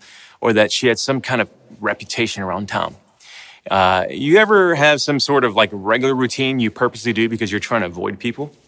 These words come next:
Uh, have you ever had somebody, you just felt like they were developing a routine just to purposely <laughs> avoid you?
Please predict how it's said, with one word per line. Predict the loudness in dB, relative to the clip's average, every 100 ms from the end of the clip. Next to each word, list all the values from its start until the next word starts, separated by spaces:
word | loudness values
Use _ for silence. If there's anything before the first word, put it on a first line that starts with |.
| -18
Uh, | -16 -16 -18 -16
have | -8 0
you | 2
ever | 4
had | 4 4 2
somebody, | 2 2 2 -2
you | -4
just | -4 0
felt | 2
like | 4 2
they | 0
were | 0 0 -6 -20 -12 -4
developing | 2 4 2 0
a |
routine | 0 -2 0 0 0
just | -2 -4 -6
to |
purposely | -10 -6 -6 -6 -4 0
<laughs> | 0
avoid | 0 -2 -2 -4 -4
you? | -2 -2